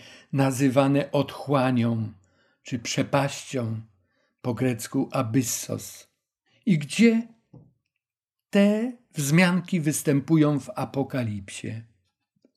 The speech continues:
Otchłań w Apokalipsie występuje siedem razy. Na ekranie mamy wszystkie teksty.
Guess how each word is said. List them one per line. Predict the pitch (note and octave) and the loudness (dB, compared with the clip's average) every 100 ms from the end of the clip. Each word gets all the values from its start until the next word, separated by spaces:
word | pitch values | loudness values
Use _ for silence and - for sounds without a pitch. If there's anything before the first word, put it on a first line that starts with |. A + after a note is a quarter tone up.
| _ _ - | _ _ 2
Otchłań | A3 A3 - D#3 E3+ D#3 | 2 2 0 2 2 2
w | |
Apokalipsie | C#3+ - C3+ B2+ C3+ E3+ - F#3+ | 0 0 -2 2 0 0 0 0
występuje | D3 C3 D#3 C3 D#3+ E3 C#3+ C3+ - - _ _ | 0 -2 -2 -2 0 2 4 2 -4 -20 _ _
siedem | - - G3+ F3+ E3+ D#3+ | -10 2 2 4 2 2
razy. | D#3 A#2+ G2 F#2+ A2 G#2+ A#2 A2+ _ _ _ _ _ _ _ _ _ C#3 | 2 2 0 -2 -6 -6 -8 -12 _ _ _ _ _ _ _ _ _ 0
Na | C3+ | 4
ekranie | C3 A#2+ D3+ E3 D#3+ | 2 2 2 4 4
mamy | D3 C#3+ C#3 | 4 4 2
wszystkie | A#2+ - G3+ G3+ - _ E3+ D#3+ D3+ _ _ _ _ _ | 0 -2 0 0 -6 _ 0 0 -2 _ _ _ _ _
teksty. | B2+ - - - - A2 G2+ | -4 -4 -8 -16 -12 -10 -10